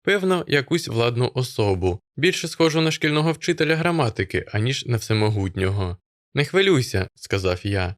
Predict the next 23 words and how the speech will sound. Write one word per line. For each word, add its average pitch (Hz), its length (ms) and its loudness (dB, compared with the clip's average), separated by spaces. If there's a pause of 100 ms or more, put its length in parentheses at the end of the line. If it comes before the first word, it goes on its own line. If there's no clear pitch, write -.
(140)
"Вони 190 260 0
впораються. 95 840 -2 (180)
Діти 131 280 -2
пам'ятатимуть 120 800 0
тебе 131 280 2
з 117 40 -2
усіх 120 300 0
боків 101 340 -2
зразковим. 98 760 0 (120)
Вони 165 220 2
не 185 100 2
встигли 110 380 0
набратися 95 580 -2
зневаги 104 480 0
до 95 140 -2
тебе. 98 460 0 (200)
Жінка 156 360 0
зовні 101 340 0
ридатиме, 143 720 0
але 175 200 0
потай 156 340 2
відчуватиме 110 640 0
полегшення. 98 840 0